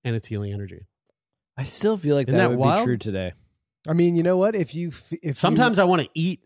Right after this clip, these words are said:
Speaker 3: if
Speaker 1: Zaya. Like, I just wanna
Speaker 2: <laughs>
Speaker 1: fucking eat her little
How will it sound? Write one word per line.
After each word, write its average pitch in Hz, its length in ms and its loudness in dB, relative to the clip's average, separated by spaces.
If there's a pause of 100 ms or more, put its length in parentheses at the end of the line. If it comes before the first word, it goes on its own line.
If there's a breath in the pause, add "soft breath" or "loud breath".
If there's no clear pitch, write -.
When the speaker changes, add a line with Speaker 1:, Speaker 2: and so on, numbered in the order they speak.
Speaker 3:
if 143 120 -12
Speaker 1:
Zaya. 113 500 2 (100)
Like, 135 140 0
I 143 80 2
just 147 140 -4
wanna 165 220 0
Speaker 2:
<laughs> 160 200 0
Speaker 1:
fucking 147 400 0
eat 165 160 -2
her 143 160 0
little 139 300 -2